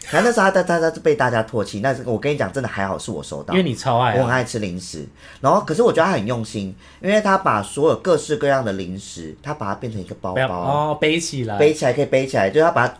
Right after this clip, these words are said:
Speaker 1: 胶带粘的都背-，
Speaker 2: 我知道，我知道，
Speaker 1: 背起来的，
Speaker 2: 我知道。
Speaker 1: 然后里面还放了一些小饼干。
Speaker 2: 很，很多人会这样子。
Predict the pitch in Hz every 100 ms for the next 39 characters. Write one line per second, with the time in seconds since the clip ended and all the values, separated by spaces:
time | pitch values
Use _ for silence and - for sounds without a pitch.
0 | - - 160 180 160 139 131 139 135 -
1 | 117 131 117 120 107 95 98 92 - -
2 | - 131 127 139 117 135 104 107 107 98
3 | 80 - - 87 82 107 131 110 107 101
4 | 90 -